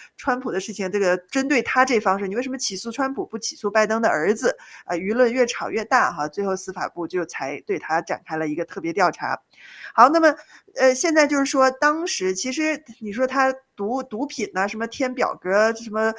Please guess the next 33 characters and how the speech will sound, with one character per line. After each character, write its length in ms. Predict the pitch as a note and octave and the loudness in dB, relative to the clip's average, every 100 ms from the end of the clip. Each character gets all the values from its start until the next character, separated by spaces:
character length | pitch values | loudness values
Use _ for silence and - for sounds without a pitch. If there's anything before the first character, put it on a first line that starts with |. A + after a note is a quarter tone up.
| - - | -10 -20
填 260 | - A3 G#3 | -8 -4 -4
错 280 | A#3 D#4+ C#4 | -4 2 4
了， 180 | A3+ G#3 | 6 4
隐 220 | G3+ F3 | 0 -4
瞒 340 | E3+ F#3+ A#3 | -2 -2 -2
自 140 | A#3+ A#3+ | -8 -10
己 260 | F#3 D#3+ | -6 -4
吸 200 | F#3 A#3 | -4 -6
毒 160 | B3+ G3 | -6 0
的 100 | A#3 | 0
问 180 | C4+ A#3 | 0 -4
题 180 | G#3 E3 | -4 0
哈， 160 | F#3+ | 0
这 140 | F3+ A#3+ | 0 -4
是 180 | - | -6
重 220 | B3+ C4+ G#3 | -6 -6 -2
点 160 | E3 - | -4 -4
吗？ 120 | D#3 | -6
其 160 | - G#3+ | -4 -8
实 80 | |
不 220 | A3 D#3 F3 | -10 -8 -6
是 240 | - G#3+ | 0 0
哈。 180 | A3+ - - - - - | 2 -4 -6 -14 -16 0
Politico 480 | B3+ D4 E4+ C4+ A#3 | 6 6 6 4 6
就 140 | A#3 | 4
谈 200 | A#3 F3+ | 0 2
到 140 | A3 | 4
说 160 | G#3+ G#3 | 4 0
这 120 | G3+ | -2
个 80 | C#4 | -4
重 220 | C4 F4 B3 | -2 -2 0
点 180 | D3 F#3+ | -2 0
是， 260 | G#3+ G3 | 2 2